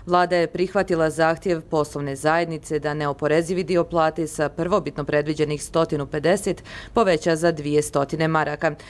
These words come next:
Zato će prihodi od poreza na dohodak u republičkom budžetu biti manji za petnaest miliona maraka,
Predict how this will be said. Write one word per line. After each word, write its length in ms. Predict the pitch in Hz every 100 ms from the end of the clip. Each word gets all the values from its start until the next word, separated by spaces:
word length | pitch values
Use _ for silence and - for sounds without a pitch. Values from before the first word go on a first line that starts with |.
| - -
Zato 340 | 208 208 190
će 120 | 170
prihodi 400 | 170 160 170 156
od 100 | 151
poreza 420 | - 180 165 151
na 140 | 147 147
dohodak 640 | 160 185 202 185 170 - -
u 100 | 208
republičkom 720 | 170 - 151 151 - 160 151
budžetu 440 | 147 147 160 165 170
biti 260 | 151 151
manji 380 | 147 160 156 143
za 160 | 147 151
petnaest 640 | - 175 180 196 190 190
miliona 380 | 196 190 185 180
maraka, 460 | 180 175 165 170